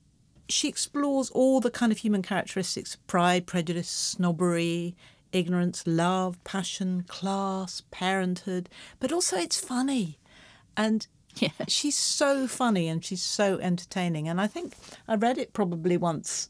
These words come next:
Speaker 1: as quite, yeah, when I was very young and didn't probably understand it, and then read it again as a teenager,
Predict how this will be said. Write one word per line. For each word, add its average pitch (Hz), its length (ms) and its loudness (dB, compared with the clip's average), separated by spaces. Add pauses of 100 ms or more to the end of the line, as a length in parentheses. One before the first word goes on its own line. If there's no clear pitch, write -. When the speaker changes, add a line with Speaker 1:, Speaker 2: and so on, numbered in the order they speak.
(120)
Speaker 1:
as 160 300 -2
quite, - 240 -6
yeah, 165 220 -4
when 156 160 -4
I - 20 -4
was 151 160 -6
very 156 220 -6
young 156 260 -6
and 160 260 -6
didn't 262 220 -4
probably 175 320 -2
understand 156 500 -2
it, 160 60 -2
and 170 100 0
then 165 140 2
read 165 160 2
it - 80 0
again 160 300 -2
as 143 100 -4
a 156 60 -4
teenager, 156 640 -6